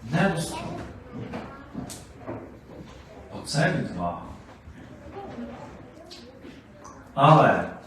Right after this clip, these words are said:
і щенята їдять кришки, що падають зі столу панів їхніх. Тоді Ісус у відповідь сказав їй: «О, жінко, велика твоя віра. Нехай буде по твоєму слову». Ця жінка, е,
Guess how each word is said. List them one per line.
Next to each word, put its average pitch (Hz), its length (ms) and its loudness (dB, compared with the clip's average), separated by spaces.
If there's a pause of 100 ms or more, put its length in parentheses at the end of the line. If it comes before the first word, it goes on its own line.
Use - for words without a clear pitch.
(280)
і 143 100 0
щенята 127 640 4
їдять 113 360 2
кришки, 156 320 0
що - 220 -4
падають 131 360 6
зі - 80 -4
столу - 360 -2
панів 110 360 0
їхніх. - 400 -8 (960)
Тоді 151 180 6
Ісус 143 440 4
у 123 60 0
відповідь 117 420 0
сказав 113 500 2
їй: - 520 -6
«О, 151 40 4
жінко, 90 400 -2 (500)
велика 123 300 0
твоя 92 320 -10 (160)
віра. 85 200 -10 (1000)
Нехай 139 280 -2
буде 101 200 -2
по - 180 -8
твоєму 95 340 -8
слову». - 380 -8 (1400)
Ця 170 240 6
жінка, 156 400 2 (1600)
е, 104 40 -10